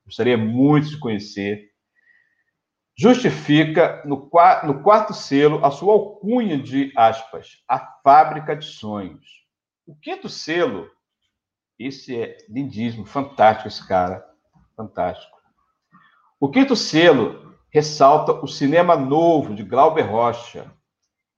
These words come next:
E o sexto selo, os grandes prêmios internacionais alcançados pelo cinema nacional. Palma de Ouro, do Festival de Cannes,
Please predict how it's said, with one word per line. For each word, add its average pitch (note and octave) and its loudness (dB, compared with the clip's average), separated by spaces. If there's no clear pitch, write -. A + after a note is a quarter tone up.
E G2+ -14
o G2+ -12
sexto - -4
selo, D#3 -4
os G2 -14
grandes F3 -2
prêmios C3 -4
internacionais D3+ -6
alcançados C#3 4
pelo B2+ -4
cinema A#2+ -8
nacional. G#2+ -2
Palma G2+ 2
de D#3 0
Ouro, F3 4
do F#2 -20
Festival G2+ -8
de - -18
Cannes, E3 -2